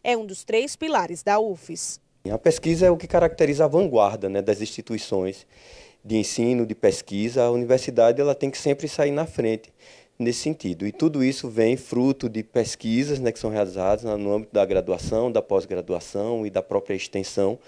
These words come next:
Speaker 2: que levam a universidade em uma posição de destaque no ranking internacional, onde são avaliados mais de um milhão e meio de cientistas, mais de vinte e três mil instituições,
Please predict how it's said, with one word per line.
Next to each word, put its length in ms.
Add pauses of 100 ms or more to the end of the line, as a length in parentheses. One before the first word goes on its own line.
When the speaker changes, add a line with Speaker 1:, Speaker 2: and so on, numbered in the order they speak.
(440)
Speaker 2:
que 120
levam 340
a 40
universidade 680
em 20
uma 80
posição 500
de 100
destaque 480
no 100
ranking 300
internacional, 840 (580)
onde 160
são 160
avaliados 800
mais 320
de 80
um 60
milhão 340
e 40
meio 340
de 120
cientistas, 720
mais 280
de 80
vinte 260
e 40
três 280
mil 300
instituições, 880